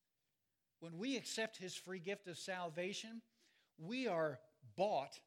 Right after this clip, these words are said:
by him out of the slave market of sin and sealed until the day of redemption. He owns us. He has set us apart to be with him forever. And he so loves us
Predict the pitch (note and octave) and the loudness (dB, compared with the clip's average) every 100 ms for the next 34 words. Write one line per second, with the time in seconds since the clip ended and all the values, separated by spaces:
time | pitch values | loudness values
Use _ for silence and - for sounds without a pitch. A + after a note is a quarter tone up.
0 | _ C#3+ E3+ E3+ G#3+ G3+ C3 D#3+ E3+ E3+ | _ -4 -2 0 -2 -2 -4 -8 -6 -6
1 | - F3 F3 F3+ F3 G3 F3+ - A3 G#3+ | -6 -6 -6 -6 -8 -8 -10 -10 -12 -16
2 | - _ _ _ _ _ - F3 E3+ - | -20 _ _ _ _ _ -6 -4 -4 -4
3 | - B3+ E3 D#3 F3 E3 E3+ F3 F#3 F#3 | 0 2 2 -2 -8 -6 -4 -2 -2 -2
4 | F#3+ F#3 G3+ A#3+ - - _ _ _ _ | -4 -8 -8 -10 -12 -18 _ _ _ _
5 | _ _ - B3+ C4 B3+ - _ - G3+ | _ _ -4 0 0 0 -6 _ -8 -4
6 | A#3 B3+ A#3 - - A#2+ F#2+ - - - | -2 -2 -4 -8 -8 -6 -6 -8 -12 -14
7 | _ _ _ _ _ _ _ _ _ _ | _ _ _ _ _ _ _ _ _ _
8 | - A#3+ C4 G3+ - - A3 G#3 F3+ F#3+ | -2 0 2 2 0 -2 0 0 -2 -4
9 | F#3+ G#3+ G#3 - F3+ C3+ G3+ B3+ A3+ F#3+ | -4 -4 -6 -10 -12 -6 -4 -2 -2 -4
10 | C3+ G3 G#3 - A3 G#3 G#3+ - A3+ A#3 | -4 -6 -6 -10 -6 -6 -6 -8 -8 -8
11 | F3 G#2+ _ _ _ _ _ _ _ _ | -10 -16 _ _ _ _ _ _ _ _
12 | - - A3 F3+ C#3+ C4 B3 - C#4 C#4+ | -20 -20 -14 -12 -4 -2 0 2 2 2
13 | A3+ A#3+ F#3 C3+ G#2+ A#2 - | 0 0 -2 -6 -8 -8 -16